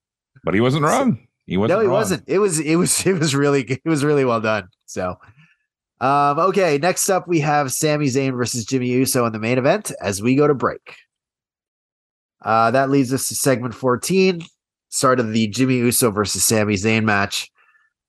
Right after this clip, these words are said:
Speaker 2: Sami attacks Jimmy really quickly, and they go to the outside where Sami throws Jimmy over a barricade, and we go to break.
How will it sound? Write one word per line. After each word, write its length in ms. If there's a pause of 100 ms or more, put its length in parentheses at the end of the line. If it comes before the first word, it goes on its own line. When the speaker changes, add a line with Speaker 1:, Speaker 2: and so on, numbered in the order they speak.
Speaker 2:
Sami 340
attacks 380
Jimmy 260
really 240
quickly, 680
and 120
they 80
go 200
to 60
the 180
outside 500
where 120
Sami 380
throws 380
Jimmy 340
over 280
a 60
barricade, 800
and 200
we 100
go 140
to 80
break. 460